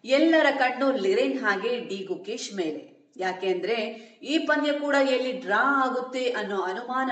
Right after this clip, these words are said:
ಹಲವರಲ್ಲಿದ್ರೆ ಏನಾಗುತ್ತೋ ಅನ್ನೋ ಕುತೂಹಲ ಎಲ್ಲರಲ್ಲೂ ಕೂಡ. ಕೊನೆಗೂ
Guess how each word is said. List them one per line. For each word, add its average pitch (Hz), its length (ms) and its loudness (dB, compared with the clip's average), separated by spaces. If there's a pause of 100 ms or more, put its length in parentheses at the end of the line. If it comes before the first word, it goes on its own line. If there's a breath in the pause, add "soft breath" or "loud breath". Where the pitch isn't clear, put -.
(100)
ಹಲವರಲ್ಲಿದ್ರೆ 196 680 0 (560 loud breath)
ಏನಾಗುತ್ತೋ 269 680 2
ಅನ್ನೋ 214 280 2 (120)
ಕುತೂಹಲ 185 420 -2 (320)
ಎಲ್ಲರಲ್ಲೂ 180 480 -2 (100)
ಕೂಡ. 160 140 -6 (560 soft breath)
ಕೊನೆಗೂ 277 420 4